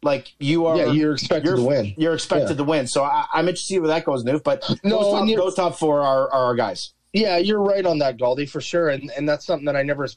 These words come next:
Speaker 2: really thought about until you just said it. Like, he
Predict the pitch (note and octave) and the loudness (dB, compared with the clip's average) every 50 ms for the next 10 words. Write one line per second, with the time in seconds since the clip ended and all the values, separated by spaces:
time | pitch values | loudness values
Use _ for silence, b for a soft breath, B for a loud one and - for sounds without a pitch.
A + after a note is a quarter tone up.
0 | _ C#3 C3+ C#3+ D3 C#3+ C#3+ C#3 C3+ B2+ A#2 A2 G#2+ _ _ _ _ _ - D#3 | _ -6 -2 0 0 2 2 0 0 -2 -4 -6 -10 _ _ _ _ _ -2 0
1 | C#3+ D#3 E3 D#3 C3+ C3 A#2+ A#2+ A#2 D3+ C#3+ C3 B2+ A#2+ A#2+ - - - E3 D#3+ | 0 0 0 0 0 -2 -2 -2 -4 -4 -4 -2 -2 -4 -6 -8 -4 -2 -2 0
2 | E3+ D3+ - - C3 B2 A#2 A#2 - _ - - - D3+ C#3 C3 | 0 0 0 0 0 -2 -2 -2 -6 _ -14 -6 -4 -4 -4 -6